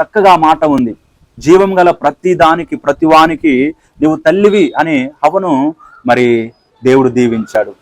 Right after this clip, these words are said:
అదేవిధంగా శారాను కూడా దేవుడు దీవించాడు. "నువ్వు అనేక జనములకు తల్లివి అవుతావు." ఆదికాండం పదిహేడవ అధ్యాయము పదహారవ వచనంలో "నువ్వు అనేక జనములకు తల్లివి" అని శారాను దేవుడు దీవించాడు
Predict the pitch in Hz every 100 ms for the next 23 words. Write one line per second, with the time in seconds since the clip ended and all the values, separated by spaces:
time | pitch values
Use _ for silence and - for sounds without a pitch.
0 | 143 202 202 196 180 - 156 180 202 202
1 | 196 185 160 147 123 127 120 113 117 101
2 | _ _ _ _ 139 147 190 185 143 139
3 | 175 185 170 - 147 170 190 170 160 151
4 | 143 139 - _ - 151 156 156 151 143
5 | 131 131 143 143 131 123 127 123 139 131
6 | 131 - _ _ _ 123 151 165 165 147
7 | - 135 135 143 120 127 135 131 135 165
8 | 165 127 135 151 156 139 123 131 147 156
9 | 151 - 131 120 135 156 160 147 127 117
10 | 113 113 113 - 107